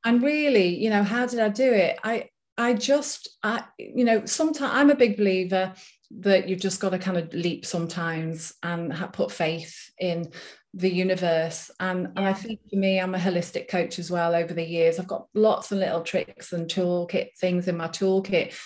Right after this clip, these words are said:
Speaker 1: that can help me. I study A Course in Miracles as well. So I'm very much, you know,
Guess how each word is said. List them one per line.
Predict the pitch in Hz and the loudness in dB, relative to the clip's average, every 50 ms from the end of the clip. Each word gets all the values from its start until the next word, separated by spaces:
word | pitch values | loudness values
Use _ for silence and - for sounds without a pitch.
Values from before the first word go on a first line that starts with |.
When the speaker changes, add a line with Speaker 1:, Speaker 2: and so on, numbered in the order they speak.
| - - - - | -18 -20 -8 -2
Speaker 1:
that | 185 190 - - | 2 2 2 2
can | - 208 185 | 2 0 2
help | 170 175 202 185 - - | 2 2 2 0 0 0
me. | - 180 165 | -2 -2 -2
I | |
study | 170 - - 294 240 247 | -2 -4 -2 2 4 4
A | 226 220 | 4 4
Course | - 214 208 196 - | 2 0 0 2 2
in | 208 | 0
Miracles | 190 185 185 180 180 - 180 165 185 | 0 0 0 0 -2 -4 -6 -6 -6
as | 175 175 | -6 -4
well. | 180 180 175 175 | -4 -2 -2 -2
So | 175 - 170 | -4 -2 -4
I'm | 170 180 | -2 -2
very | 180 202 185 185 185 180 | 0 2 2 2 2 2
much, | 180 170 - - - - - - - - - - - - _ - | 0 0 -2 -4 -6 -6 -6 -8 -10 -16 -18 -18 -20 -14 _ -2
you | 202 185 | 0 2
know, | 180 175 170 170 170 - - | 2 4 2 2 0 -4 -10